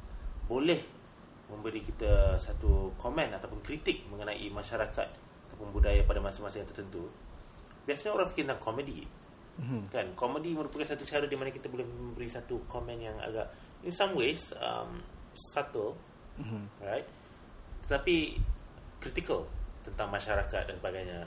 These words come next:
Speaker 1: Um, of course, coming back to Malaysia, um, seorang pengarah seperti P Ramlee ataupun mungkin, um, seorang pengarah lebih contemporary seperti Mamat Khalid. Okey, mereka ni, um, dianggap sebagai mereka yang berjaya menghasilkan filem yang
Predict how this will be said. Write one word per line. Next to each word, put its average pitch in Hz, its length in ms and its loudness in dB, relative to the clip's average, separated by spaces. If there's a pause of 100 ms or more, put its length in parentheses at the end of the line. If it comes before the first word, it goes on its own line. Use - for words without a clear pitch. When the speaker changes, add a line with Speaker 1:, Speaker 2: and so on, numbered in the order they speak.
Speaker 1:
Um, 90 400 -8
of - 160 -10
course, - 240 0 (160)
coming 120 240 0
back 123 160 6
to 113 80 0
Malaysia, 110 480 4 (640)
um, 50 320 0 (240)
seorang 117 320 0
pengarah 131 320 8
seperti - 320 -8
P 117 160 -2
Ramlee 147 400 2 (240)
ataupun 120 320 -6
mungkin, 139 480 4
um, 113 400 -4 (240)
seorang 113 320 -2
pengarah 107 240 2
lebih 104 240 4
contemporary 107 560 2
seperti 107 240 -2
Mamat 110 240 0
Khalid. - 280 8 (600)
Okey, 131 400 -4
mereka 135 400 4
ni, 143 480 -2
um, - 400 -4 (160)
dianggap 123 320 2
sebagai 117 160 0
mereka 117 240 -4
yang 120 160 -2
berjaya 127 640 2 (480)
menghasilkan 113 560 -4
filem 113 320 0
yang 104 160 -6